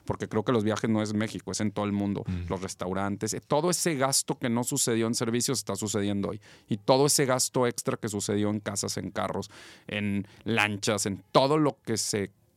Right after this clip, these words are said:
Speaker 1: gastaba durante la pandemia está contraído y está en recesión desde hace dos trimestres.
Speaker 2: Está interesante eso.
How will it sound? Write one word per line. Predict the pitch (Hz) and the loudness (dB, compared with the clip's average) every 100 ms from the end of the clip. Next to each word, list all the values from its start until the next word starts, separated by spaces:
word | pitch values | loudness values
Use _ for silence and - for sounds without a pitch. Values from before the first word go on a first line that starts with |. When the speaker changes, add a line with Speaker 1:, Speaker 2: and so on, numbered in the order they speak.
| _ - | _ -8
Speaker 1:
gastaba | 107 101 - 120 117 | -4 -2 0 0 0
durante | 123 107 101 | 0 -2 -4
la | 90 | -6
pandemia | - 98 104 123 | -4 -2 0 -2
está | - 101 | -4 -4
contraído | 110 123 113 101 107 131 | -2 0 0 2 2 2
y | 113 | 0
está | 98 98 | -4 -6
en | 104 | -4
recesión | 123 107 107 113 | -4 -2 -4 -4
desde | 120 98 | -4 -4
hace | 101 117 | -2 0
dos | 104 104 | 0 -2
trimestres. | 110 95 95 - 113 - - - - - - - - | -2 -2 -4 -8 -14 -18 -20 -20 -20 -20 -20 -20 -10
Speaker 2:
Está | - | -8
interesante | 104 107 101 98 90 92 | -6 -6 -6 -8 -8 -10
eso. | 80 | -10